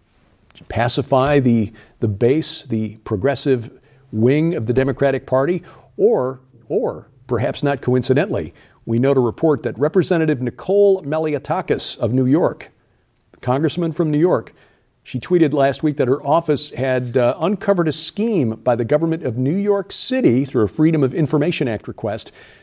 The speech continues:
to illegally register migrants to vote. Hmm. Probably just a coincidence. Coming up, go vegan, go broke, even in California.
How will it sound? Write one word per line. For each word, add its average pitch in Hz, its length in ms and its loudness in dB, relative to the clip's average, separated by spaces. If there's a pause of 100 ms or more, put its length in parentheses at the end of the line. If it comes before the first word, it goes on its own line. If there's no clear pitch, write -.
(100)
to 120 220 -2
illegally 185 800 0
register 175 680 -4
migrants 139 800 -4 (380)
to 135 140 -2
vote. 123 460 -2 (600)
Hmm. 135 680 2 (1800)
Probably 123 420 2
just 107 260 -2
a 110 60 -2
coincidence. 104 720 -2 (560)
Coming 143 240 2
up, 107 160 0 (880)
go 156 160 4
vegan, 208 720 -2
go 156 180 2
broke, 151 480 2
even 175 480 2
in 156 220 -2
California. 165 880 0